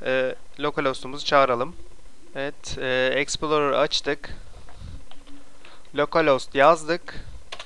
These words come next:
Enter'a bastığımız zaman bizim localhost'umuzun,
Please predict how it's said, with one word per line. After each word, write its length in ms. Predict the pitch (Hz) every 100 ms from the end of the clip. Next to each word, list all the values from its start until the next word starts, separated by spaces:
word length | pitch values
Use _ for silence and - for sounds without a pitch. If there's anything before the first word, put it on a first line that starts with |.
| - -
Enter'a 380 | 151 170 170 143
bastığımız 480 | 156 185 - 143 127
zaman 320 | 117 113 139 175 - - - - -
bizim 280 | 165 156 160
localhost'umuzun, 920 | 165 165 175 160 - 139 123 139 170